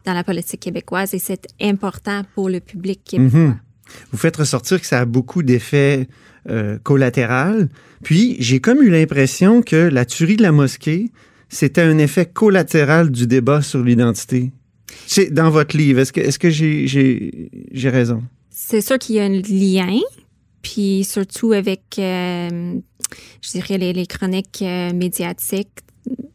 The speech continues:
Speaker 1: euh, peu, peu après la, la fusillade, il y avait beaucoup d'animateurs à la radio qui ont dit, euh, peut-être on aurait dû m-, donner plus
Speaker 2: Mhm.
Speaker 1: d'espace, euh, aux musulmans sur les ondes. Euh, il y avait une réflexion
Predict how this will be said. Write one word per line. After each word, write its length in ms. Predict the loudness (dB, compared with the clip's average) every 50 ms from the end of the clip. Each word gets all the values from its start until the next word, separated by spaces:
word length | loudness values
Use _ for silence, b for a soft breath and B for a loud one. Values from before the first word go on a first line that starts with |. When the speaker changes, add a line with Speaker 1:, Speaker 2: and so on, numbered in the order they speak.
| _ _ _ _ _ _ _ -12 -10
Speaker 1:
euh, 260 | -8 -8 -8 -8 -10 -10 -12 -12 -6
peu, 420 | -4 -2 0 0 0 -2 -2 -4 -6
peu 140 | -4 -4 -2
après 520 | -2 -2 -4 -8 -10 -8 -4 -4 -2 -2
la, 240 | -4 -4 -6 -6 -8
la 320 | -8 -8 -8 -8 -8 -10 -10
fusillade, 680 | -12 -12 -10 -8 -8 -6 -6 -4 -4 -4 -4 -4 -6 B B B B B B B B B
il 80 | -6 -4
y 20 |
avait 180 | -2 -2 -2 -2
beaucoup 300 | -4 -6 -6 -6 -6 -4
d'animateurs 840 | -4 -2 -2 -2 -2 -2 -4 -6 -6 -6 -4 -2 -2 -2 -2 -2 -4
à 60 | -4
la 120 | -4 -4 -6
radio 640 | -6 -6 -8 -8 -8 -8 -6 -4 -2 -2 -2 -4 -6
qui 200 | -8 -10 -10 -8
ont 140 | -8 -8 -8
dit, 460 | -10 -10 -10 -8 -6 -4 -2 -2 -4 -4
euh, 280 | -6 -8 -8 -8 -10
peut-être 440 | -10 -10 -10 -10 -8 -8 -8 -6 -6 -6
on 140 | -6 -6
aurait 340 | -6 -8 -8 -8 -8 -6 -6
dû 300 | -6 -8 -10 -8 -6 -4 -2
m-, 220 | -2 -2 -2 -4 -8 -12 b b b b b b _ -2
donner 280 | 0 0 2 0 0
plus 340 | -2 -2 -2 -2 -2 -2 0
Speaker 2:
Mhm. 80 | 0 2 2
Speaker 1:
d'espace, 600 | 4 4 2 2 2 2 2 0 -2 -4 -6 -6 -4
euh, 220 | -4 -4 -4 -4
aux 120 | -2 -2
musulmans 680 | -2 -2 -2 -4 -6 -8 -8 -6 -6 -4 -4 -4 -4 -6
sur 280 | -6 -8 -10 -8 -6 -4 -4
les 320 | -4 -4 -6 -6 -6 -8
ondes. 500 | -6 -6 -6 -6 -6 -6 -6 -6 -6 -6 -6 -8 -10 B B B B B B B B _ -8
Euh, 200 | -6 -6 -4 -4
il 80 | -4 -2
y 80 | -2 0
avait 360 | 0 0 0 0 2 2 2
une 120 | 2 0
réflexion 880 | 0 0 0 0 0 -2 -4 -4 -4 -4 -6 -8 -6 -4 -2 -2 -2